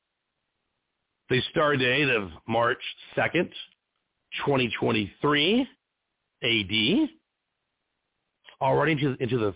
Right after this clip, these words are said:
third month of the new year. Christmas is just ten months away. It's already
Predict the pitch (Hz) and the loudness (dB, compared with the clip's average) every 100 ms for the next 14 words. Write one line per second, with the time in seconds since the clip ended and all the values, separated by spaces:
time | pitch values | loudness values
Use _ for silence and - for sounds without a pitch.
0 | - 147 147 135 123 135 - _ _ _ | 0 2 2 2 2 0 -4 _ _ _
1 | _ _ _ - 120 107 104 104 107 113 | _ _ _ -4 -2 0 2 2 2 2
2 | 104 90 87 - - _ _ _ _ _ | 2 0 -2 -8 -18 _ _ _ _ _
3 | _ - - - - - 254 - 196 143 | _ -20 -20 -20 -6 -2 0 0 2 0
4 | - - - - _ _ _ _ - 151 | -2 -14 -16 -18 _ _ _ _ -4 -2
5 | 123 117 - 160 123 117 113 127 113 104 | 0 -4 -2 0 2 2 0 0 2 2
6 | 98 90 - _ _ _ _ _ _ _ | 0 -4 -14 _ _ _ _ _ _ _
7 | _ _ _ _ _ _ _ - 107 110 | _ _ _ _ _ _ _ -6 -2 0